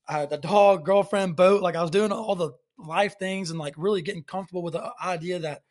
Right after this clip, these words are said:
I might not move back to Nashville anytime soon. And I don't really know if the music's gonna work out. But when they offered the job, I was like, "This is, this is the one, like, this is the, that chance." Like, I'm only gonna be,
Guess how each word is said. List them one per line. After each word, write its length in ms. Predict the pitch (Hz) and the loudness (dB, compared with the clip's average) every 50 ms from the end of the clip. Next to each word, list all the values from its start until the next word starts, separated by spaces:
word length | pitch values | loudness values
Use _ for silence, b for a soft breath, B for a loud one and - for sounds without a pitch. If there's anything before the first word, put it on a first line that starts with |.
| _ _ _ _ _ _ _ | _ _ _ _ _ _ _
I 100 | - 175 | -4 -2
might 200 | 233 226 226 208 | 0 0 0 0
not 240 | 196 233 254 285 269 | 0 0 -2 -2 -4
move 100 | 185 175 | -6 -6
back 220 | 151 170 151 - - | -4 -6 -6 -6 -8
to 80 | 170 | -10
Nashville 340 | 165 156 156 156 - - 156 | -8 -8 -8 -8 -8 -10 -10
anytime 300 | 156 151 143 160 143 143 | -10 -10 -10 -12 -12 -12
soon. 260 | 139 - 160 160 151 | -12 -12 -10 -10 -10
And 80 | 143 143 | -8 -4
I 80 | 170 | -4
don't 140 | 214 208 - | -4 -2 -2
really 160 | 208 202 190 | -4 -4 -2
know 160 | 175 165 185 202 | 0 2 2 2
if 100 | 190 - | 0 -2
the 80 | 170 | -8
music's 280 | 165 170 165 165 - - | -8 -8 -8 -10 -12 -12
gonna 120 | 165 160 | -8 -6
work 220 | 151 156 151 143 165 | -4 -4 -4 -4 -4
out. 340 | 170 175 170 160 147 - - b b b b b b b b b b b b b _ _ _ _ _ _ _ _ _ _ | -2 -2 -2 -2 -4 -6 -10 b b b b b b b b b b b b b _ _ _ _ _ _ _ _ _ _
But 160 | 180 160 196 175 | -8 -8 -8 -6
when 100 | 185 180 | -6 -4
they 100 | 170 175 | -4 0
offered 280 | - 180 190 196 - | 2 2 2 2 0
the 80 | 170 156 | -6 -6
job, 260 | 143 165 170 185 175 | -4 -2 -2 -2 -2
I 40 | 156 | -4
was 80 | 151 143 | -6 -8
like, 100 | 143 143 | -8 -6
"This 160 | 147 175 160 | -6 -6 -6
is, 140 | 175 160 147 | -6 -6 -2
this 160 | 151 208 214 | -2 -2 0
is 80 | 196 196 | 0 0
the 120 | 254 233 | 0 0
one, 360 | 180 180 196 175 190 190 180 | 0 -2 -4 -4 -4 -4 -4
like, 140 | - 170 156 | -6 -6 -4
this 180 | 202 220 214 226 | -4 -4 -4 -6
is 100 | 226 202 | -4 -2
the, 180 | 233 208 - - - | -2 -4 -4 -4 -8
that 180 | 170 180 - - | -8 -8 -8 -8
chance." 480 | - 160 151 143 - - - - - _ _ | -8 -8 -8 -10 -12 -16 -16 -16 -18 _ _
Like, 240 | - 147 151 147 - | -12 -12 -10 -8 -8
I'm 120 | 156 165 185 | -6 -4 -2
only 180 | 220 226 226 | -2 -2 -2
gonna 180 | 202 220 214 202 | -2 -2 -2 -2
be, 400 | 170 185 185 185 185 190 175 | -4 -4 -6 -6 -6 -8 -8